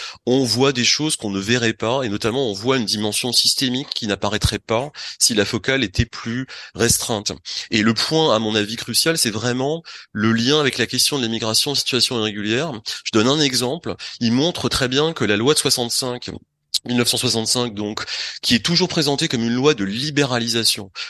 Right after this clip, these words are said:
comme le moment où on supprime les quotas par origine nationale des années vingt, qui visaient à restreindre l'immigration en provenance d'Europe du Sud et d'Europe de l'Est. En fait, cette loi, elle a deux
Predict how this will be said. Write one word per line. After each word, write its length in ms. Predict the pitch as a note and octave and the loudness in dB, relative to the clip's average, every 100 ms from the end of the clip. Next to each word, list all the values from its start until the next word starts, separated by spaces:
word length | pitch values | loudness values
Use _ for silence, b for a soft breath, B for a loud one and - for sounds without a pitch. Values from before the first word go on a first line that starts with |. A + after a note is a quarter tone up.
| B | B
comme 200 | G#2 G#2+ | 0 2
le 80 | |
moment 400 | G#2+ A2 A#2+ C#3 | 2 2 4 4
où 200 | G2 G#2 | 2 2
on 240 | G#2 G#2 F#2+ | 2 0 0
supprime 640 | - C#3+ A#2+ - C#3+ C#3 | -2 -2 2 2 2 2
les 100 | G#2+ | 0
quotas 380 | G2 A#2 - A#2+ | 0 0 2 0
par 480 | - F#2 G#2 F#2+ - - | 2 0 0 -6 -8 -2
origine 340 | G#2+ G#2+ A#2+ | 2 2 2
nationale 440 | A2+ A2+ A#2+ A#2 A2 | 2 2 0 -2 -2
des 140 | G2+ | -4
années 180 | G#2 G#2 | -2 -2
vingt, 320 | G2+ A#2 A#2+ B B B | 0 0 -2 B B B
qui 140 | - | -4
visaient 260 | F#2 G#3 C#3+ | 0 2 4
à 140 | G2 | 4
restreindre 680 | G2+ A#2 - C#3 B2 A#2+ G2 | 2 0 0 0 0 0 -2
l'immigration 640 | G2 G2+ A2 G#2 - A2+ | -2 -2 0 0 0 -4
en 40 | |
provenance 380 | - G2+ G#2+ A2 | -4 -6 -4 -4
d'Europe 220 | F#2 F#2+ | -2 -4
du 100 | G2 | -4
Sud 240 | G2+ A#2+ F#2+ | -4 -2 -2
et 40 | |
d'Europe 260 | F2+ F2+ F2+ | -2 -2 -2
de 60 | |
l'Est. 380 | A2 D#3 - - - B B | -2 0 0 -2 -8 B B
En 80 | G2 | -4
fait, 140 | E3+ | 0
cette 260 | - C#3 - | 2 2 0
loi, 300 | C#3 D3 D#3 | 2 4 4
elle 100 | A#2 | 4
a 80 | G#2+ | 2
deux 440 | F#2 A#2+ C3+ D3+ | 0 -2 -2 -2